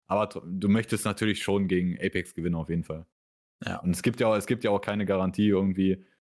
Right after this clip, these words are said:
Speaker 1: äh, dann im, im, im Punkto irgendwie Strat Save. Und es gibt ja keine Garantie, dass du dann in, in Ascension nochmal auf Apex triffst oder so. Vielleicht werden die auch vorher von wem anders rausgenommen, aber ja, okay. Bei Apex muss man vielleicht davon ausgehen, dass das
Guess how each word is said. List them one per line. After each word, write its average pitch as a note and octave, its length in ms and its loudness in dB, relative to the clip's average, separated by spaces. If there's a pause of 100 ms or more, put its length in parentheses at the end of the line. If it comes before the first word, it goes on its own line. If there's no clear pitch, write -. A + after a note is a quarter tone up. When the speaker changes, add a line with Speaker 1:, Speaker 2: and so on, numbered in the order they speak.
(200)
Speaker 1:
äh, E2+ 240 2
dann F2+ 240 2
im, F2 400 0
im, F#2+ 180 4
im F#2+ 280 0
Punkto G2 460 2
irgendwie F#2+ 320 2
Strat G#2 320 -2
Save. G2 200 2
Und G2 60 -2
es F#2 120 -6
gibt A2 140 -2
ja G#2 60 -2
keine G#2 220 -6
Garantie, F#2+ 380 -2
dass F#2 180 -2
du G2 80 -8
dann F#2 280 0
in, F#2 460 -2
in F#2 180 -2
Ascension G2+ 400 0
nochmal F#2+ 320 0
auf F2 200 0
Apex G2 300 0
triffst - 240 -6
oder F2 160 -2
so. F2 100 -10
Vielleicht F2 380 -4 (500)
werden G#2 200 2
die G#2 100 4
auch G2+ 120 2
vorher G#2 340 2
von G2+ 180 -2
wem G2 120 2
anders G#2 260 -2
rausgenommen, G2 500 0
aber F2 360 0
ja, F2+ 260 -8
okay. G2+ 320 0 (400)
Bei A2 220 2
Apex C3 280 -2
muss B2+ 160 2
man B2 120 0
vielleicht A#2 260 0
davon A2+ 180 -2
ausgehen, G#2+ 380 0
dass G2+ 160 2
das G2 360 -2